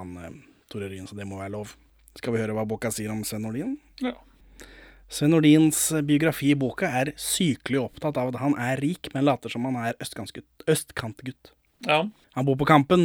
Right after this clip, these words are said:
Speaker 1: men i et stort hus. Kaller seg østkantgutt, men vokste opp i villa på Grefsen med direktørfar og så videre. <laughs> Det er, er rart. <laughs> Rart å liksom, er det en runkebok, eller er det ikke? Hva er dette for noe? De kaller Rød snø for en kriminalkomedie. Enig,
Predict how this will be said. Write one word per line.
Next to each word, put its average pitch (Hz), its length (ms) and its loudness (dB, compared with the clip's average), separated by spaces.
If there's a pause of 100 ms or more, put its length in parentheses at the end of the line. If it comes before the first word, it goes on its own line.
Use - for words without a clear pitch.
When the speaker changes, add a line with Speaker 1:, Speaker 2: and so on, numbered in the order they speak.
Speaker 1:
men 135 100 8
i 147 60 8
et 147 100 0
stort 202 560 2
hus. 208 460 0 (180)
Kaller 127 240 4
seg 139 220 4
østkantgutt, 127 1040 -4
men 123 100 -2
vokste 139 240 -2
opp 131 80 -4
i 139 80 0
villa 123 320 0
på 147 80 -2
Grefsen 160 540 0
med 127 160 -2
direktørfar 101 720 -6
og 98 80 -10
så 107 60 -10
videre. 92 240 -16 (340)
<laughs> 698 300 4
Det 170 180 6
er, - 220 -2 (1400)
er 117 160 -2
rart. - 260 4 (220)
<laughs> 170 240 4
Rart 196 420 8
å 180 80 10
liksom, 160 300 2 (560)
er 120 160 6
det 185 60 10
en 190 100 10
runkebok, 175 340 6
eller 156 140 6
er 165 80 6
det 147 80 4
ikke? 117 160 -2
Hva 123 80 0
er 127 80 0
dette 120 100 -4
for 110 140 -8
noe? - 320 -20 (240)
De 151 100 4
kaller 175 300 12
Rød 160 240 12
snø 143 240 6
for 143 100 2
en 139 160 6
kriminalkomedie. 135 840 4 (400)
Enig, 127 240 2